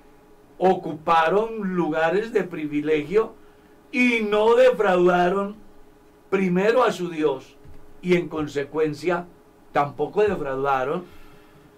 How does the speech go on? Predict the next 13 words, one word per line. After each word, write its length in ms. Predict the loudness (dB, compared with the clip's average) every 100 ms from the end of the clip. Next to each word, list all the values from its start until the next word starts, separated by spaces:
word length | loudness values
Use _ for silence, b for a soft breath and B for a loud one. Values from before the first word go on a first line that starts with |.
| -4
la 220 | 0 0
responsabilidad 1300 | 0 -6 -6 -6 -2 0 0 -2 -2 0 2 0 0
o 160 | 2 2
a 160 | 0
quien 580 | -4 -6 -6 -6 -6 -4
les 200 | -6 -2
delegó 360 | -2 0 -2 -4
una 200 | 0 0
responsabilidad 1040 | 0 -4 -6 -6 -4 -6 -4 0 0 0 -6 b b b b -12 -2
de 180 | 0 0
tan 380 | 0 -2 -2
grande 480 | -4 0 2 2 0
magnitud. 840 | 0 -2 -2 -10 -8 0 2 2